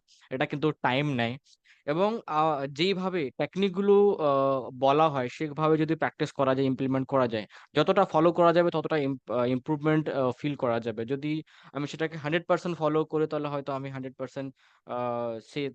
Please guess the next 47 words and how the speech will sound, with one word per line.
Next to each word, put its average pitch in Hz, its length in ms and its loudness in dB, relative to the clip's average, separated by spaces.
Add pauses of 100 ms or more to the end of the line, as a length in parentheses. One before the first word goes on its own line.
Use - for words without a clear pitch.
তার 139 260 -2
যে 143 160 -6
তিন 156 220 -8
মাসের 151 360 -2
যে 143 120 -4
যেটুকু 143 360 -2
ইমপ্রুভমেন্ট 139 500 0
দ-, 135 60 2 (420)
আ, 123 240 -2
মানে 123 220 -6
পাওয়া 139 260 0
সম্ভব, 131 340 -6
সেটুকু 135 300 -10
আমি 135 120 -6
পাবো। 120 240 -10
যদি 160 160 -8
আমি 226 120 -6
ফিফটি 220 260 -12
পার্সেন্ট 196 340 -4
ফলো 160 240 0
করি, 165 180 -4
তাহলে 151 200 -6
কিন্তু 151 180 -10
আমি 147 120 -8
সেটা - 200 -12 (540)
ফিফটি 233 260 -4
পার্সেন্ট 175 340 0
ই - 20 0
আমি 160 180 -2
কিন্তু 156 220 -4
এক্সপেক্ট - 320 -8
করতে 143 220 -8
পারবো। 120 280 -8
So, - 160 -10
এক্সপেকটেশনটা 220 760 -6
কিন্তু 208 280 -8
আমাদেরকে 190 520 -4
সেই 202 160 -8
পরিশ্রম 180 580 -6
এবং 160 300 -4
যে 160 140 -2
জিনিসগুলো 156 320 -6
আমি 160 140 -6
ফলো 151 240 -6
করছি, 156 280 -12
তার 139 220 -8
উপরে 147 280 -8